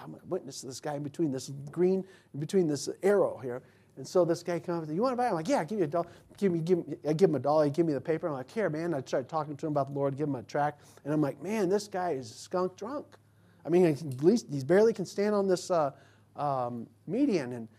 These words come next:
and I thought, "Oh." And so I tried again the next time. I thought, "It's not, I'm not getting anywhere." It's like, it's hard to get through to somebody that's drunk. They may not even remember it anyways. And so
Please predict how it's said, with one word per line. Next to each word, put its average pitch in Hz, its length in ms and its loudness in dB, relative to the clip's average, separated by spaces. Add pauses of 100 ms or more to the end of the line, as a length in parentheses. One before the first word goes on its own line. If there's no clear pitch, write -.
(340)
and 151 120 2
I 165 80 2
thought, 143 240 -4
"Oh." 165 400 -6
And 123 100 -12
so - 120 4
I 160 80 8
tried 208 320 6
again 220 280 4
the 190 80 8
next 214 280 2
time. 165 240 0
I 147 60 0
thought, 156 240 0
"It's 170 220 -2
not, 240 140 0
I'm 226 100 2
not 254 180 2
getting 392 220 -2
anywhere." 110 440 -2 (720)
It's - 100 -6
like, 208 200 6 (160)
it's 170 180 2
hard 220 340 4
to 262 80 2
get 196 280 4
through 254 220 0
to 220 100 2
somebody 135 580 -2 (1400)
that's 170 280 4
drunk. 277 320 4
They 175 120 6
may 185 160 8
not 202 180 4
even 190 160 0
remember 190 460 4
it 180 80 0
anyways. 214 680 -6 (840)
And 147 100 -6
so 196 460 8